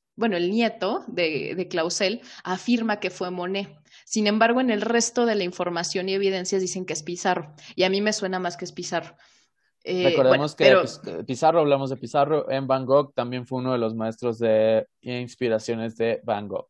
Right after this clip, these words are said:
Speaker 2: Solo para recordar, para que leemos
Speaker 1: Sí,
Speaker 2: un
Speaker 1: sí, sí.
Speaker 2: poco quién es quién.
Speaker 1: Sí, sí.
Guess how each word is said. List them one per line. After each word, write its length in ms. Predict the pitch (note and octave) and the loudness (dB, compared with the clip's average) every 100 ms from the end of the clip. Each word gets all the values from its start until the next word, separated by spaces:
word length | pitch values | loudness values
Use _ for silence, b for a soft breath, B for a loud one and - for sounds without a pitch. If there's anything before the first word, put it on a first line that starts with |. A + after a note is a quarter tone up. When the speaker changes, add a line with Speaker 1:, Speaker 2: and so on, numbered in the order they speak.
| _ | _
Speaker 2:
Solo 280 | G2 G2 F#2+ | -10 -8 -8
para 220 | G2+ G2 | -8 -8
recordar, 500 | G#2+ F#2 G#2+ C3+ D#3+ | -8 -6 -4 -4 -6
para 180 | G2+ G2 | -12 -12
que 200 | - G#2 | -10 -8
leemos 260 | G2 D3+ G#3 | -4 -2 2
Speaker 1:
Sí, 100 | F#3 | 2
Speaker 2:
un 220 | - F3 | 0 -8
Speaker 1:
sí, 0 | |
sí. 160 | E3 D3+ | -8 -12
Speaker 2:
poco 160 | - _ _ _ _ _ | -18 _ _ _ _ _
quién 220 | A#2 A#2 | -6 -6
es 160 | G#2 - | -8 -8
quién. 220 | G#2+ G#2+ | -8 -8
Speaker 1:
Sí, 260 | - A3 | -6 -4
sí. 260 | G#3+ G#3+ G3+ | -4 -8 -10